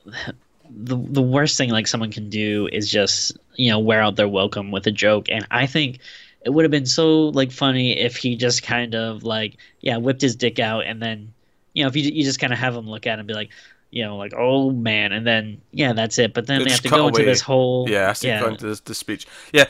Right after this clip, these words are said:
Speaker 2: it, it could have just cut away and then cut back to him saying that, "I'm going to go to Facebook and tell them you're all homophobes." But no, we actually,
Speaker 1: Yeah.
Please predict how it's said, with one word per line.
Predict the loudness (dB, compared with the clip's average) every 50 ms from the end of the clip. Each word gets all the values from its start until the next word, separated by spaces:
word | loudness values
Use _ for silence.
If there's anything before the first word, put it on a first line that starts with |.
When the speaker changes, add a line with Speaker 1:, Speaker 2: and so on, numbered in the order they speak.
| 2 -6
Speaker 2:
it, | -6 -4 0 0
it | 2 4
could | 4 4
have | 4 4
just | 2 0 0 2
cut | 2 2 2
away | 2 2 0 0 0
and | 0
then | -2 -4 -4
cut | -4 -4 -4 0 2
back | 4 2 2 2 -2
to | -6
him | -6 -6 -4
saying | -2 -2 -2 0 0 0 0 0
that, | 0 0 0
"I'm | 0 0
going | -2 -2 0
to | -2 -2
go | -4
to | -4
Facebook | -4 -6 -6 -4 -4 -6 -6 -6
and | -6 -10 -10 -10 -12 _ -8
tell | -4 -2 -2
them | -2 -2
you're | -4 -4
all | -4 -4
homophobes." | -6 -8 -8 -8 -8 -8 -8 -8 -6 -4
But | -4 -4 -2
no, | 0 0 2
we | 2 2
actually, | 2 2 0 0 -2
Speaker 1:
Yeah. | -2